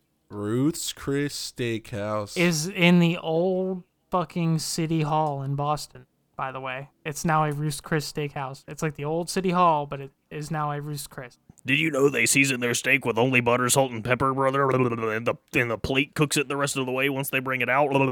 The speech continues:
Speaker 2: Okay, uh, moving on. Um,
Speaker 3: <laughs> That's a true story.
Speaker 2: yeah, we were on a,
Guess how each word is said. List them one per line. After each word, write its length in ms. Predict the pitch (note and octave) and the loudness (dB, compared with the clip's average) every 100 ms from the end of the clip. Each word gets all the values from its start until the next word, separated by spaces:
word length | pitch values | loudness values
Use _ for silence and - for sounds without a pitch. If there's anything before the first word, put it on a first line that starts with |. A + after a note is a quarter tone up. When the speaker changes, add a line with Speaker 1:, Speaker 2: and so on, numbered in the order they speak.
| B2 A#2 G#2+ G2+ F2+ _ _ _ _ - - | 0 -2 -4 -8 -12 _ _ _ _ -2 8
Speaker 2:
Okay, 280 | A#3+ A3+ F3+ | 8 8 6
uh, 380 | D#3 F3+ F#3+ F#3 | 10 12 12 12
moving 320 | F#3+ G#3+ A#3 | 10 10 12
on. 280 | G#3+ D#3+ C#3 C#3+ | 10 10 6 8
Um, 300 | F#3 F#3 F3+ | 12 12 10
Speaker 3:
<laughs> 60 | C#5+ D5 C#5+ D5+ D5 F5 - - - - _ _ _ | 4 2 2 6 10 10 8 -14 -14 -18 _ _ _
That's 120 | C3+ B2+ | -10 -6
a 20 | |
true 140 | B2 | -4
story. 300 | C3 C3 A#2+ - _ _ _ - | 0 0 -2 -8 _ _ _ 10
Speaker 2:
yeah, 160 | A#3 | 12
we 120 | G3+ G3 | 12 12
were 100 | G3 | 12
on 120 | F#3 | 12
a, 140 | D#3+ | 8